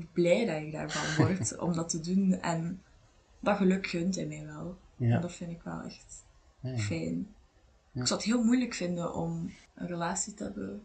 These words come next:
Speaker 1: Of, of ja, dat mijn vriend zegt van: "Ik, ik wil niet dat je dat doet."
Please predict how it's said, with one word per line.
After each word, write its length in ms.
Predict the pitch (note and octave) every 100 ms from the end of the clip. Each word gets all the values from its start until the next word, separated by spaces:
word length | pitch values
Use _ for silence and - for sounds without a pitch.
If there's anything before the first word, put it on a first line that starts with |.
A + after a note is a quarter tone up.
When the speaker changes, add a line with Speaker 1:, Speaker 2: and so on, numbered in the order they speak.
| - _ -
Speaker 1:
Of, 220 | F#3 -
of 200 | F3 -
ja, 300 | F3+ F3 -
dat 120 | F#3
mijn 200 | F3 E3+
vriend 340 | F3+ F#3+ G3 F#3
zegt 360 | F#3 F3+ -
van: 380 | - F3+ F3+ F#3 - _ _ _
"Ik, 320 | F#3 - -
ik 160 | - -
wil 160 | G3
niet 160 | F#3+ F#3
dat 120 | F3
je 80 | F3
dat 160 | D#3+ D#3+
doet." 380 | F#3 - -